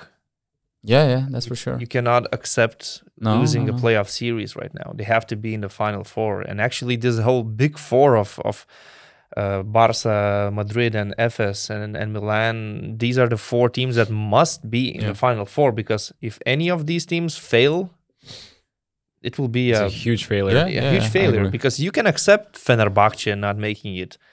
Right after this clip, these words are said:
Speaker 2: because it's a new team. You can accept Monaco not making it. You can accept Virtus or any other club
Speaker 1: Mm.
Speaker 2: that will be in the top eight not winning the series and not being in the Final Four. But these four teams,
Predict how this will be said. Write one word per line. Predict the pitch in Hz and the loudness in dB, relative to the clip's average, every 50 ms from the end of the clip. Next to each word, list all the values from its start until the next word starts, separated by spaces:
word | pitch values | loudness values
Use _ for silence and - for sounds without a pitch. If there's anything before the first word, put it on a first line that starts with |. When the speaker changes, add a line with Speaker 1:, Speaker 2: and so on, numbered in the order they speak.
| _ _ _ | _ _ _
Speaker 2:
because | 110 - 117 107 101 | -8 -4 -2 -2 -2
it's | 104 101 - | -2 -6 -6
a | 107 | -6
new | 104 107 110 107 | -4 -4 -6 -6
team. | 104 - 110 110 107 107 | -6 -6 -6 -6 -6 -4
You | 110 123 | -6 -4
can | - 165 160 | -4 -2 -2
accept | 147 147 - - 170 165 - | -2 -2 0 0 0 0 4
Monaco | 120 135 165 196 202 - - 120 107 | 4 4 6 6 4 4 4 2 4
not | 104 101 98 101 113 | 4 0 0 0 0
making | 110 117 - - 147 127 | -2 -2 -2 -2 -4 -4
it. | 131 131 151 | -4 -4 -4
You | 147 156 147 | -4 -4 -4
can | - - 147 143 | 0 0 0 0
accept | 135 135 - - 147 147 - | 0 -2 0 0 0 0 -2
Virtus | 123 117 139 156 156 151 151 139 - - | -2 2 2 2 2 0 -4 -4 -2 -2
or | 139 123 123 | 0 0 0
any | 127 143 156 165 156 | 0 0 -2 0 0
other | 135 117 117 113 | 0 0 0 -4
club | - - 120 127 135 113 | -2 2 2 2 4 4
Speaker 1:
Mm. | |
Speaker 2:
that | 120 113 - - | 0 -2 -2 -2
will | 113 123 139 135 120 | -2 0 0 0 0
be | 113 120 120 123 | 0 -2 -2 -2
in | 120 | -2
the | 113 110 | -4 -2
top | - 123 110 - 123 | 0 -2 -2 2 2
eight | 123 135 127 - - - - - - - - - | 0 0 0 -4 -10 -20 -20 -20 -20 -20 -16 -10
not | - 123 127 127 135 135 - - - - - | -4 2 4 4 4 4 2 -2 -18 -8 0
winning | 117 127 135 131 120 110 | 2 2 2 2 0 0
the | 110 104 | -2 -2
series | - - 131 135 135 120 113 107 104 - | 0 0 2 2 2 2 0 0 -2 -4
and | 107 113 | -6 -4
not | 120 123 127 123 113 110 | -2 0 0 0 0 -2
being | 123 135 131 123 | -2 -2 -2 -2
in | 113 | -4
the | 107 101 | -6 -4
Final | - 127 120 113 104 101 | 0 0 0 2 0 -2
Four. | - - 139 135 | 0 2 2 2
But | 117 110 107 104 107 | 4 2 0 0 0
these | 123 151 180 196 196 - - - - | -2 -2 -2 -2 -4 -6 -8 -10 -12
four | - - - - 180 190 202 196 | -16 -16 -6 -2 2 2 2 2
teams, | 196 196 196 202 208 214 202 196 - | 0 -2 -6 -4 -4 -4 -6 -8 -8